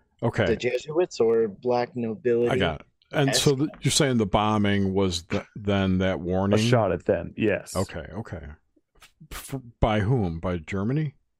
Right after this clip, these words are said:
Speaker 3: Yeah, it was, uh, Italy, Mussolini, and it was pre-Hitler, but right before Hitler. So it was like, it was Italian and German armada. And it was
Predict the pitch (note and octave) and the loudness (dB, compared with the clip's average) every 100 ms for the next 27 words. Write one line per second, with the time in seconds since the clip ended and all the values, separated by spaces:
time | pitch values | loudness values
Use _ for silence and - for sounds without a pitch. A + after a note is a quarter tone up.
0 | _ _ _ _ _ _ - C#3 C#3 A2+ | _ _ _ _ _ _ -4 0 2 2
1 | B2 A2+ - B2 A2+ G#2 G2+ - - B2 | 2 0 -4 0 2 4 2 -2 -2 0
2 | C3+ C3 C3 C3 A#2+ C3+ - B2 B2 B2 | 2 2 2 2 0 0 0 0 0 0
3 | B2 B2 - - A2+ A2+ G#2+ G2 - - | 0 -2 -8 -8 -6 -4 -4 -6 -8 -2
4 | C#3+ C#3 A2+ A#2+ A2+ G#2 G2 F#2+ - - | 0 2 2 0 0 0 0 -2 -4 -2
5 | A2 G#2+ F#2+ F#2+ - G2+ F#2 F2+ G2 F#2 | 0 0 -2 -6 -2 -2 -2 -4 -6 -6
6 | - G#2 G2+ G#2 G2+ G2 F2+ - - - | 0 0 2 0 2 2 0 -6 -20 -4
7 | A2 A2 G#2+ F#2 G#2 G#2 - A2+ A2+ A2+ | 0 2 0 -2 -6 -4 0 2 2 2
8 | A2 F#2+ G2+ F#2+ F2+ G2 G2 F#2+ F#2 F2+ | 0 -2 -4 -4 -4 -4 -2 -2 -4 -6
9 | - _ F#2+ F2+ F2 E2+ F2 F#2 F#2+ - | -10 _ -2 0 0 0 0 -2 -6 -8
10 | - A2 G#2+ G#2+ G#2+ G#2 - - | -2 0 2 2 0 0 -2 -4